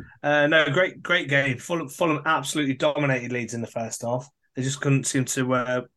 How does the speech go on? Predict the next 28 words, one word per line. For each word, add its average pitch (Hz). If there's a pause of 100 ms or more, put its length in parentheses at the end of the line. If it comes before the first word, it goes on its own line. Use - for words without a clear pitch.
(140)
put 135
the 120
ball 131
into 113
the 113
net. 127 (640)
Goals 127
coming 131
late 123
on 123
in 120
the, 120
um, 113 (140)
towards 123
the 127
end 127
of 123
the 120
game. 107 (180)
And 123 (960)
I 123
can't, 123
I 143
can't 175
really 156
put 151
it 139
down. 147